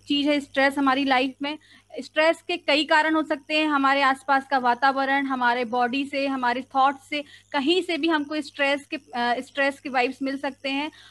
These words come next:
हमारी thoughts जो होती हैं वो सबसे ज्यादा stress का reason होती है हमारी life में। Actual, the human body जो है इस प्रकार से design किया गया है कि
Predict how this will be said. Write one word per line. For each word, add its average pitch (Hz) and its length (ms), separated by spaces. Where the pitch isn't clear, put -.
हमारी 311 240
thoughts 302 420
जो 330 100
होती 247 280
हैं 254 60
वो 277 180
सबसे 311 420
ज्यादा 277 520
stress 269 460
का 285 80
reason 262 340
होती 254 320
है 254 80
हमारी 247 340
life 208 280
में। 190 240
Actual, 381 420
the 262 140
human 285 340
body 285 240
जो 294 140
है 294 280
इस 269 220
प्रकार 302 420
से 339 100
design 285 340
किया 285 240
गया 277 220
है 302 120
कि 302 240